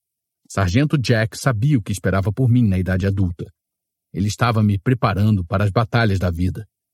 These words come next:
De forma consciente ou não, o homem me treinava para ser um selvagem. A equação evolutiva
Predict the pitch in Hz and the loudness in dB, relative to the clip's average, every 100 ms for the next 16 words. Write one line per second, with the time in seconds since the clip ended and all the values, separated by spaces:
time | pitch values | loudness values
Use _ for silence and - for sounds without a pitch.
0 | _ _ _ _ _ 113 139 135 123 - | _ _ _ _ _ 0 2 2 0 0
1 | 143 - 117 143 143 135 131 110 120 123 | -2 0 2 2 2 2 2 2 0 -2
2 | _ _ _ - 117 127 151 151 147 147 | _ _ _ -2 2 2 2 2 0 0
3 | 156 143 101 95 95 101 110 117 - 87 | 0 2 2 2 0 0 0 -2 -2 -4
4 | 85 87 104 92 85 - - 107 _ _ | -4 -2 -2 -2 -4 -6 -12 -14 _ _
5 | _ _ _ _ _ _ _ _ _ 104 | _ _ _ _ _ _ _ _ _ 0
6 | 117 143 135 - 180 151 160 131 - 151 | 2 2 0 2 2 2 2 0 0 0
7 | 120 | 0